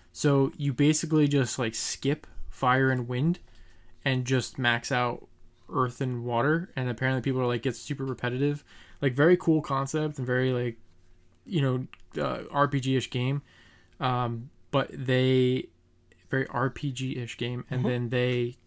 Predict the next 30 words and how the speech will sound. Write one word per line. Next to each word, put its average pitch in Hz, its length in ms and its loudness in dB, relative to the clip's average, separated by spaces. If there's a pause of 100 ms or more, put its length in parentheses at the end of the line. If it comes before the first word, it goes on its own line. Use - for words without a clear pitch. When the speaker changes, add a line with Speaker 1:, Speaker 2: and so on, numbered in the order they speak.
Speaker 1:
just, - 300 -4 (520)
you 143 80 0
know, 131 80 2
it, 131 300 -4
it 147 120 0
just, 147 180 -2
like, 131 140 -2
shit - 180 -4
the - 60 -10
bed, - 280 -10 (400)
more 143 180 -6
or 117 40 -8
less. 127 280 -8
But - 160 -2
I 139 60 4
was 139 100 4
always 147 160 6
memorized 127 380 2
by 117 80 0
the 117 80 -6
box 107 300 -2
art 135 140 -6
and - 80 -10
stuff - 240 -10
at - 60 -12
the - 80 -16
s-, - 160 -14
at - 220 -8
Blockbuster. 135 520 -8 (880)
The, 131 640 2